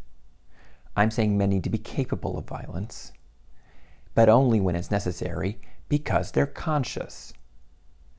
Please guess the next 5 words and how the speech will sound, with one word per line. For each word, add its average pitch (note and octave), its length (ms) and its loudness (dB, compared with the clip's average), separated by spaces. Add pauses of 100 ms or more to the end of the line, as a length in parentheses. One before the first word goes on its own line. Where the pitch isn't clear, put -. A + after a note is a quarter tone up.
(380)
Violence A#2+ 460 6
is A#2 200 4
the A#2 420 2 (1800)
last A#2 600 2 (760)
tool D#3 520 2